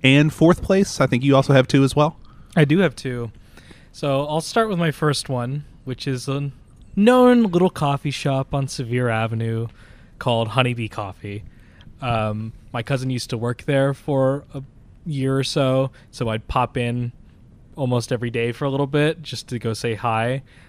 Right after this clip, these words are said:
Speaker 2: uh, enough to where I got to know the baristas at a point, still kinda do,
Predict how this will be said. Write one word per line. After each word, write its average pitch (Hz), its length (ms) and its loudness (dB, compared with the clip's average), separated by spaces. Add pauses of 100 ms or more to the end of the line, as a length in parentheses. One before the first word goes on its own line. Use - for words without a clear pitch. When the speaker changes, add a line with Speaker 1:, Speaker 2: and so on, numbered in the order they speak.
(100)
Speaker 2:
uh, 113 340 -4
enough 127 240 -2
to 139 80 -4
where 117 160 0
I 113 200 -2
got 120 280 -4
to - 80 -12
know 120 100 -6
the 107 80 -12
baristas 131 460 -4
at 165 80 0
a 160 40 -4
point, 185 400 -2 (160)
still - 220 -6
kinda 131 300 -2
do, 185 300 -2